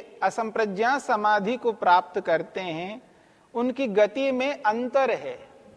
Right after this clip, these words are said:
उस अंतर को महर्षि पतंजलि ने इक्कीसवें सूत्र में स्पष्ट किया है, तीव्र संवेगानाम आसन्नः,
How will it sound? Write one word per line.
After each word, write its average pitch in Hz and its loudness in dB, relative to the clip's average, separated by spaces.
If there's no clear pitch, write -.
उस 262 0
अंतर 262 6
को 214 2
महर्षि 247 2
पतंजलि 226 0
ने 196 -6
इक्कीसवें 254 -4
सूत्र 214 -4
में 208 -6
स्पष्ट - -8
किया 165 2
है, 156 0
तीव्र 233 0
संवेगानाम 180 -2
आसन्नः, 165 -2